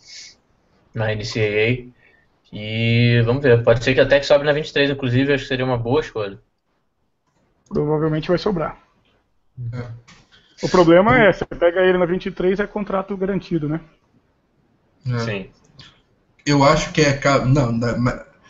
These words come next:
Speaker 3: aí seria um risco, mas eu acho que é capaz de sobrar na trinta e um.
Speaker 1: Olha, a gente tá, tá esquecendo também do Labissière, né?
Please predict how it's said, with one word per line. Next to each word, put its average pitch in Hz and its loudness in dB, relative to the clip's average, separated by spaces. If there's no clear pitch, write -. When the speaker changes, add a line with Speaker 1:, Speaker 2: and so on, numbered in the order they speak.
Speaker 3:
aí 139 2
seria 202 2
um 226 6
risco, 175 6
mas 123 2
eu 131 4
acho 135 0
que 156 -4
é 156 -4
capaz 147 2
de 147 -4
sobrar 151 0
na 156 0
trinta 151 -6
e 139 -4
um. 117 -8
Speaker 1:
Olha, 131 4
a 113 -2
gente 120 -2
tá, 147 4
tá 127 2
esquecendo 139 -2
também 143 -2
do 151 0
Labissière, 147 0
né? 117 -4